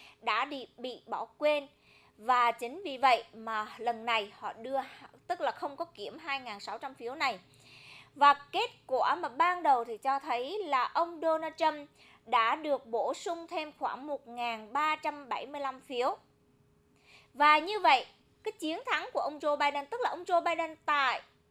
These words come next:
tiểu bang Georgia trước khi mà tái kiểm phiếu, thì ông dẫn trước ông Donald Trump là mười bốn ngàn phiếu.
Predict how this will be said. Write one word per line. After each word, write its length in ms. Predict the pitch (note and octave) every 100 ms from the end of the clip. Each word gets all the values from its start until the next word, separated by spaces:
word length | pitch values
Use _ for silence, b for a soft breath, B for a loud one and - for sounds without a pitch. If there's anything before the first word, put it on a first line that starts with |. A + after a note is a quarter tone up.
| -
tiểu 160 | A3+
bang 260 | B3 D#4 D4+
Georgia 420 | D#4 C#4+ C4+ D4
trước 440 | C#4 - F4 B4+ -
khi 200 | - D#4+
mà 120 | B3+
tái 260 | - A3+ D#4+
kiểm 240 | B3 B3
phiếu, 320 | A#3+ C4 D#4+ - B B B _
thì 160 | D4+ -
ông 260 | E4 E4+
dẫn 200 | A#3+ -
trước 220 | D4+ G4+ B4
ông 200 | C#4+ C#4+
Donald 260 | C#4+ C#4+
Trump 240 | C#4+ D4 C#4
là 160 | C4
mười 260 | A3+ G#3+ G#3+
bốn 300 | G3 A3 D4+
ngàn 200 | F4 G#3+
phiếu. 320 | - A3+ C4